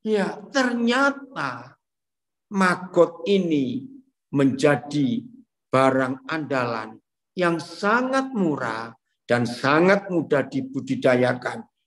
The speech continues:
tetapi akan menghasilkan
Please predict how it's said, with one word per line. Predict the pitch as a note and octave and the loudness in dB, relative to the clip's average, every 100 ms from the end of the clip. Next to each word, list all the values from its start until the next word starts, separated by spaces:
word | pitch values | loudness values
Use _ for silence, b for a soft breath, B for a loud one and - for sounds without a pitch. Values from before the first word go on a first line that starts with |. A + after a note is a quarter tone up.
| _ - | _ 2
tetapi | E3+ F#3+ G3 G3 G3 F#3+ F#3 - G3+ G3+ E3 - B B _ - | 4 6 6 4 0 -2 -2 -4 -6 -6 -6 -10 B B _ -2
akan | D3+ D3+ D#3+ D3+ | 0 2 0 2
menghasilkan | C#3 G#2+ B2 B2 - G3 F#3 D#3+ - B2 B2 | 0 0 -4 -4 -6 0 2 2 -2 -6 -6